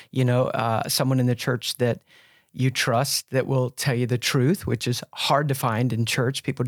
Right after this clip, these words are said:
don't like to say unpleasant things. But if they love you enough and love the Lord enough to tell you the truth, you could say to them, "You know me pretty well.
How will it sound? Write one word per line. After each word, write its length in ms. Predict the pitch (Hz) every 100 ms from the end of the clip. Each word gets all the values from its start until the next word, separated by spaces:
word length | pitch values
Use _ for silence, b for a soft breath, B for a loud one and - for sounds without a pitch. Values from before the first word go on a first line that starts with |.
| 113
don't 220 | 139 131
like 200 | 135 127
to 80 | 131
say 200 | - 117
unpleasant 560 | 113 113 123 110 120 104
things. 340 | 104 135 - B B B B B
But 120 | 143
if 80 | 151
they 120 | 151
love 220 | 147 156 165
you 100 | 151
enough 380 | 135 139 -
and 120 | 120 120
love 180 | 135
the 80 | 127
Lord 240 | 123 127 117
enough 220 | 120 131
to 100 | 123
tell 140 | 135
you 80 | 120
the 80 | 117
truth, 320 | 110 120 127
you 60 | 151
could 120 | 151
say 200 | - 214
to 120 | -
them, 220 | 113 107 104 B B
"You 180 | - 240
know 200 | 233 156
me 160 | 147 143
pretty 340 | - 120 131
well. 540 | 156 233 226 - -